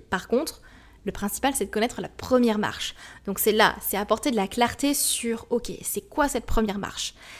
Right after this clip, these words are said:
C'est quoi le projet que je vais développer en premier ? C'est quoi mon objectif du coup derrière ? Est-ce que c'est une offre en particulier à lancer ? Si oui, pour quelle cible ?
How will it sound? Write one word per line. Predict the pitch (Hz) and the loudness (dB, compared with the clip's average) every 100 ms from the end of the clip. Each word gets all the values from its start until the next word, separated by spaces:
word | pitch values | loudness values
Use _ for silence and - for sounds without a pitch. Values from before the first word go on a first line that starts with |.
| - | -14
C'est | - 214 | -6 0
quoi | 285 | 2
le | 285 | 4
projet | - 285 269 294 | 4 4 2 0
que | 254 | 2
je | |
vais | 233 | 2
développer | 233 220 233 233 | 2 2 2 2
en | |
premier ? | 220 220 180 - | 0 -4 -6 -6
C'est | - | -4
quoi | 214 277 | 2 4
mon | 247 | 6
objectif | 240 247 240 247 - 208 | 4 4 4 2 -2 -8
du | 196 202 | -10 -10
coup | 190 | -8
derrière ? | 185 - - - - - - | -6 -8 -10 -14 -20 -20 -8
Est-ce | 240 | -4
que | 220 | -2
c'est | 208 185 | -2 -2
une | 190 262 | 0 2
offre | 277 233 | 2 -2
en | |
particulier | 214 - 233 - 220 226 - | -4 -4 -6 -4 -4 -2 -4
à | |
lancer ? | 202 220 - 175 - - - | -4 -2 0 -2 -6 -18 -8
Si | - - | -8 -4
oui, | 233 285 285 | 2 4 2
pour | - - | -2 -4
quelle | 202 202 | -4 -2
cible ? | - 269 247 185 | -2 0 0 0